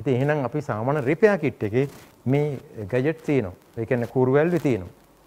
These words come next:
එහෙනම් මේ කොටස් ඔක්කොම අලුත් ඇරියාව. එහෙනම් මාරු කරන්න ඕන. ලෙවල් එක හදන්න ඕන. මේ සියලු කටයුතු කරාට පස්සේ දැන් අපි හිතමු පිරිසුදු කරලා තියෙන්නේ. අවශ්‍ය සෑම කොටසක්ම මාරු කරලා තියෙන්නේ.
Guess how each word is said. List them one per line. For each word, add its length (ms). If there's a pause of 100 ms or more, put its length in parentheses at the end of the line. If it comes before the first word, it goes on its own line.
(800)
එහෙනම් 200
මේ 140
කොටස් 400 (180)
ඔක්කොම 300
අලුත් 240
ඇරියාව. 360 (260)
එහෙනම් 180
මාරු 300
කරන්න 300
ඕන. 140 (140)
ලෙවල් 380
එක 100
හදන්න 360
ඕන. 140 (600)
මේ 140
සියලු 500
කටයුතු 440
කරාට 360
පස්සේ 440 (140)
දැන් 200
අපි 180
හිතමු 280 (460)
පිරිසුදු 380
කරලා 240
තියෙන්නේ. 360 (300)
අවශ්‍ය 340
සෑම 260
කොටසක්ම 440
මාරු 320
කරලා 240
තියෙන්නේ. 360